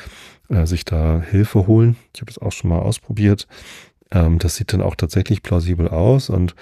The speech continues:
kann ja auch erstmal hilfreich sein als Inspiration, wenn man einen bestimmten Weg nicht gewusst hat oder so.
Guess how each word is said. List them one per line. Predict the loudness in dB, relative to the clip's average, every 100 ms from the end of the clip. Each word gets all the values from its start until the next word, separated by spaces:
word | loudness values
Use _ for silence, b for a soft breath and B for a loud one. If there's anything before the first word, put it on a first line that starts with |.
| B B B
kann | 0 2
ja | 2
auch |
erstmal | 2 0 2 2
hilfreich | 2 0 -2 -4
sein | -4 -2 -2 -2
als | -4 -4 -2
Inspiration, | -2 0 -2 0 -2 -2 0 2 0 -2
wenn | -4
man | -2
einen | -4
bestimmten | -4 -4 -2 -2
Weg | -2 -2
nicht | -6 -6 B B B B B
gewusst | -2 0 0 0
hat | 0
oder | 2 2
so. | 2 2